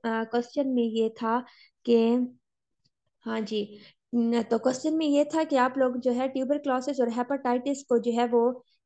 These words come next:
एक्सप्लेन करें। तो इसमें हम क्या बताएंगे, थोड़ा सा उनकी डेफिनेशन बता देंगे कि किस टाइप की डिजीजेस हैं, यानी कि ये, हम्म, लिवर, लिवर की डिजीजेस हैं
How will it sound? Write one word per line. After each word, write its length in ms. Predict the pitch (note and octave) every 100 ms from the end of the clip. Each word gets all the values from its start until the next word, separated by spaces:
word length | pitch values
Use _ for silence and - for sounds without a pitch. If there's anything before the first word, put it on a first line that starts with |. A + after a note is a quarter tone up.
| -
एक्सप्लेन 600 | A#3 - B3 B3 B3+ B3
करें। 240 | A3 A3
तो 60 | A3
इसमें 340 | C4 B3+ D#4
हम 200 | C#4 C4
क्या 220 | B3+ A#3+
बताएंगे, 520 | A3+ A3 A3 A3 A3+
थोड़ा 360 | B3 C4+ C#4 C#4+
सा 140 | C#4+
उनकी 200 | A#3+ A#3
डेफिनेशन 560 | A#3 A3 A3+ A3 A3+ C4+
बता 260 | B3 B3+ B3
देंगे 260 | B3+ C4
कि 80 | A#3+
किस 340 | A#3+ C#4 C#4
टाइप 240 | - A#3 A#3+
की 60 | A3
डिजीजेस 500 | G#3 G#3+ A3 A3 G#3
हैं, 180 | G#3+ G#3
यानी 220 | A#3+ C#4
कि 180 | C#4 A#3+ - - - -
ये, 300 | A3 A#3 A#3
हम्म, 380 | A#3+ B3 A#3+ A#3
लिवर, 460 | A#3 A3+ C4+ D4 D4 - -
लिवर 400 | A3+ B3 B3+ C4
की 200 | - A#3
डिजीजेस 580 | A3+ G#3 G#3+ G#3 C4 C#4
हैं 180 | D4